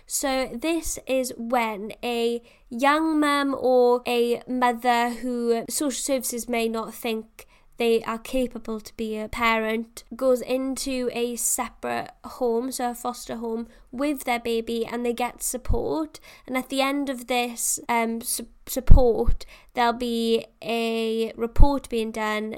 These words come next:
and in summary, the foster child may be taken away from their birth parent. It's,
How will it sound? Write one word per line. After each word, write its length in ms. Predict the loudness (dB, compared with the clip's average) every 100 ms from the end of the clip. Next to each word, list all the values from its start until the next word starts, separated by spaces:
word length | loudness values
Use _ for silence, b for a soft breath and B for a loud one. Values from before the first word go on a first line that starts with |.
| -10
and 440 | -8 -6 -6 -8 -12 B B _
in 120 | -2
summary, 800 | 0 0 -2 -2 -2 -2 0 -2 2
the 560 | 4 6 4 4 0 -2
foster 800 | -4 -4 -4 -2 0 2 0 -4
child 640 | -2 2 4 2 0 -4 -2
may 220 | 0 0
be 100 | -2
taken 340 | -6 -6 -4
away 180 | -4 -4
from 180 | -6 -8
their 100 | -6
birth 280 | -6 -8 -6
parent. 400 | -2 -2 -2 -4
It's, 140 | -8